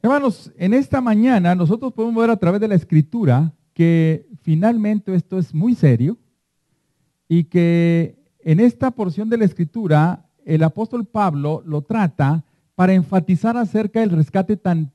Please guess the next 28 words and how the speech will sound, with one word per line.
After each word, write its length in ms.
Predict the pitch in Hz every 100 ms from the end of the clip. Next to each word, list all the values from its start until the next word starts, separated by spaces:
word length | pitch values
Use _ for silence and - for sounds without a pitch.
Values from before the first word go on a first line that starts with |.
| _ _
tremendo 720 | - 165 165 180 285 311 240
que 140 | - 151
Dios 260 | 156 220
ha 80 | 226
hecho 160 | 220 196
a 40 |
través 320 | 160 170 233
de 140 | 226 160
su 80 | 180
Hijo 180 | 208
Jesús, 440 | 233 214 170 180 - _ _ -
pero 200 | 196 190
que 140 | 196
finalmente 1080 | 170 180 185 254 294 311 247 170 151 208 233 - _
dice 340 | 190 214 254
que 160 | 254 208
nos 180 | 180 220
ha 140 | 240
trasladado 1000 | 285 285 262 214 254 247 135 147 226 240
del 260 | 151 165 156
mundo 260 | 180 247
de 60 | 269
las 140 | 254
tinieblas 640 | - 185 165 170 240 - _ _ _ _
al 240 | 165 160
mundo 560 | 156 185 202 175 175 160 _ _ _
del 220 | 135 139
amor 480 | 135 135 156 175